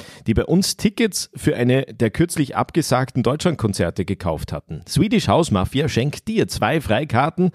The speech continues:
für eine der beiden verbleibenden Tourneetermine in Kopenhagen und Oslo.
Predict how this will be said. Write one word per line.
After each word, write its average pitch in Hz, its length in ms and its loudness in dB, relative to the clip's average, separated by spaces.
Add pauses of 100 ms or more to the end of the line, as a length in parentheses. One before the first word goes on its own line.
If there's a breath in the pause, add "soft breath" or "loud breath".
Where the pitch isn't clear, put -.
(240 loud breath)
für - 160 0
eine 123 160 0
der 123 100 4
beiden 117 300 0
verbleibenden 110 640 0
Tourneetermine 120 760 2
in 101 80 0
Kopenhagen 82 540 -2
und 131 120 0
Oslo. - 420 0